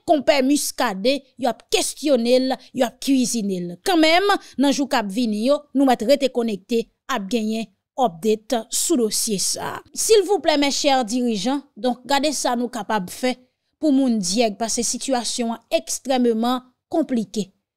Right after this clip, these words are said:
Frèz e sè Byeneme, moman se yon moman ki difisil. M ap mande nou youn pou nou sipòte lòt, pou nou youn konprann lòt an. Nou tout met tèt nou ansanm, paske se nan tèt ansanm n ap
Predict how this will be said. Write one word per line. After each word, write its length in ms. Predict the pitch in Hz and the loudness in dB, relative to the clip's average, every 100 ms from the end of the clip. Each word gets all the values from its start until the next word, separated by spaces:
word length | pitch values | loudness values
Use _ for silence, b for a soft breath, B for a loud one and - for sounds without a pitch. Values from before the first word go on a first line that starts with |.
| _ | _
Frèz 160 | 254 247 | -2 0
e 80 | 254 | 0
sè 180 | - 262 | 0 2
Byeneme, 460 | 269 262 254 262 285 b b | 2 4 4 4 2 b b
moman 380 | 233 302 349 440 | 6 6 6 2
se 140 | - 339 | 2 2
yon 140 | 311 | 6
moman 260 | 294 277 277 | 6 4 2
ki 80 | 262 | -2
difisil. 560 | 208 240 220 - 220 180 - | -4 -4 -2 -2 -2 -4 -2
M 140 | 254 | -2
ap 80 | 269 262 | -2 -2
mande 200 | 240 240 | 2 2
nou 160 | 240 226 | 2 -2
youn 320 | 226 262 269 277 B B | 0 2 2 0 B B
pou 100 | 294 | 0
nou 140 | 254 240 | 2 2
sipòte 480 | - 254 214 208 196 | -2 -2 -4 -2 -2
lòt, 340 | 190 190 - - _ | -4 -6 -14 -18 _
pou 80 | 359 | 4
nou 120 | 349 330 | 6 8
youn 300 | 330 359 339 | 6 6 4
konprann 380 | 311 240 262 240 | 0 2 2 2
lòt 300 | 226 220 - - | 0 -4 -14 -4
an. 160 | 370 | 0
Nou 140 | 381 - | 2 2
tout 160 | 359 - | 0 2
met 160 | 302 277 | 0 2
tèt 220 | 269 - | -4 -2
nou 160 | 247 233 | -2 -2
ansanm, 340 | 208 - 277 220 | -2 0 0 -2
paske 400 | 202 - 240 233 - _ | -6 -4 -2 -2 -4 _
se 160 | - 349 | -2 0
nan 160 | 294 254 | 0 0
tèt 160 | 254 214 | -4 -2
ansanm 320 | 202 - 220 | -2 -2 -2
n 80 | |
ap 100 | 208 | -4